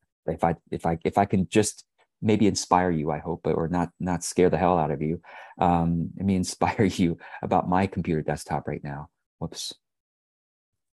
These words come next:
Completely clear, except this thing I'm gonna post, uh, on Thursday, and then this thing is what I'm recording right now. So that really is, it's my computer desktop is usually clear. Um,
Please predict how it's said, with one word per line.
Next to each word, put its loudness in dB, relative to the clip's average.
Completely 0
clear, 0
except 2
this 2
thing 2
I'm 2
gonna 2
post, -2
uh, 0
on -2
Thursday, 4
and 0
then 0
this -2
thing 0
is -4
what 0
I'm -2
recording -4
right -6
now. -8
So -2
that 0
really 6
is, 0
it's -12
my -2
computer 0
desktop -2
is -2
usually 0
clear. -2
Um, -4